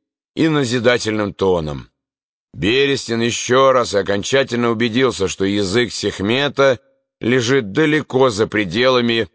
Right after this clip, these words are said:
его лингвистических возможностей. Абориген же воспроизводил русские слова отчётливо и осмысленно.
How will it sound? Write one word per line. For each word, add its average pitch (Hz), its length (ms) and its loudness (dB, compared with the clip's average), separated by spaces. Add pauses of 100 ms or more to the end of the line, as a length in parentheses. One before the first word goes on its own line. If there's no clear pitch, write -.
его 98 420 0
лингвистических 101 1000 -2
возможностей. 95 920 0 (460)
Абориген 90 720 0
же 92 260 -4 (300)
воспроизводил 131 840 2
русские 127 360 0
слова 120 400 4
отчётливо 131 800 2
и 110 180 -2
осмысленно. 82 920 -2